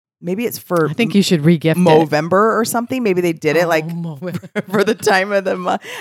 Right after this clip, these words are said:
Speaker 1: It's, I got it right, right after n-, the first of November.
Speaker 2: Okay,
Speaker 1: So I wonder if it's Movember
Speaker 2: you need to
Speaker 1: mustache.
Speaker 2: give it at Christmas. So this is
Speaker 1: Okay.
Speaker 2: what I'm gonna ask you to do.
Speaker 1: Okay.
Speaker 2: Give it. So I've been manifesting, like, crazy, weird crap. So
Speaker 1: Yeah.
Speaker 2: Gina knows this. And I actually give away everything, almost everything I manifest.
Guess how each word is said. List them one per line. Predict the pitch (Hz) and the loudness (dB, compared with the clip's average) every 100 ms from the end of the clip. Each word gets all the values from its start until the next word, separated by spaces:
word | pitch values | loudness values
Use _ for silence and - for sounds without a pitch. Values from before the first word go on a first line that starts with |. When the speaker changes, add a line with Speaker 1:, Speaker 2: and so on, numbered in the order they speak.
| 254 | -2
Speaker 1:
It's, | 247 - - - | -2 -4 -16 -6
I | 226 | -2
got | 240 339 | 0 0
it | 233 | 0
right, | 202 202 | -2 -4
right | 180 202 220 | -2 -2 0
after | 240 226 226 | 2 0 -4
n-, | 208 196 | -8 -10
the | 185 | -14
first | 190 220 | -12 -14
of | 214 | -14
November. | 190 185 294 233 269 _ - - | -16 -14 -14 -14 -16 _ -20 -2
Speaker 2:
Okay, | 240 254 | 2 4
Speaker 1:
So | |
I | |
wonder | 254 - | 4 0
if | 359 | -4
it's | - | -2
Movember | 208 190 196 285 147 147 | 0 2 0 -2 -8 -4
Speaker 2:
you | 196 262 | 2 2
need | 294 | 4
to | 285 | 2
Speaker 1:
mustache. | 220 | 2
Speaker 2:
give | 226 | 0
it | 196 151 - | 0 -2 -4
at | - 208 | -4 -2
Christmas. | - 196 190 175 | -2 -4 -6 -6
So | 208 | -4
this | 190 208 | -2 -2
is | - | -2
Speaker 1:
Okay. | 214 | 0
Speaker 2:
what | 226 | 0
I'm | |
gonna | 220 196 | 0 -2
ask | - 185 - | -2 -4 -4
you | 190 | -4
to | 180 | -2
do. | |
Speaker 1:
Okay. | 175 196 | -2 0
Speaker 2:
Give | 180 | 2
it. | 165 - - - | 0 -4 -16 -20
So | - 269 240 | -4 -2 0
I've | 226 247 | 0 0
been | 302 | 0
manifesting, | 269 214 220 208 - 196 | 2 2 0 -2 -2 -4
like, | 185 180 | -2 -4
crazy, | - 196 180 180 180 | -2 -2 -2 -2 -2
weird | 170 180 180 175 | 0 0 0 -4
crap. | - 180 170 196 | -4 0 0 0
So | 196 | -2
Speaker 1:
Yeah. | 190 | 0
Speaker 2:
Gina | 196 214 220 | 2 2 2
knows | 175 165 | 0 0
this. | 185 180 - | -2 -2 -4
And | 202 185 180 - - - - _ - | -2 0 -2 -6 -18 -20 -20 _ -4
I | 269 359 | 0 0
actually | 320 - 214 | -2 -2 -4
give | 190 202 185 | 0 -2 0
away | 185 190 185 | 0 0 -2
everything, | 180 185 - - | -2 -4 -4 -6
almost | 180 180 - | -4 -4 -4
everything | 170 165 160 | -4 -2 -4
I | 156 | -6
manifest. | 156 151 - - - - | -6 -6 -10 -16 -16 -18